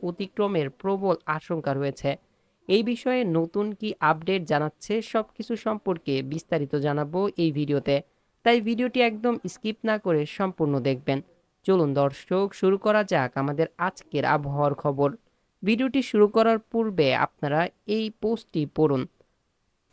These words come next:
সুপ্রিয় দর্শক, এই মুহূর্তে আমরা সরাসরি আবহাওয়ার পরিস্থিতি জানার জন্য চলে আসলাম স্যাটেলাইট ইমেজে। আপনারা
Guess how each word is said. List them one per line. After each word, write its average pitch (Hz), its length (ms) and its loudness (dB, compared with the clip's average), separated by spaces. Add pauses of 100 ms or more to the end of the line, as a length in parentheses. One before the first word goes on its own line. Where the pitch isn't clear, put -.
(420)
সুপ্রিয় 254 420 8
দর্শক, 277 420 8 (160)
এই 190 220 12
মুহূর্তে 226 400 6
আমরা 175 260 8 (120)
সরাসরি 196 520 4 (220)
আবহাওয়ার 175 460 6 (120)
পরিস্থিতি 196 500 2
জানার 165 420 8
জন্য 190 200 4 (220)
চলে 185 200 6
আসলাম 156 500 2
স্যাটেলাইট 147 580 2
ইমেজে। 143 360 4 (560)
আপনারা 233 400 8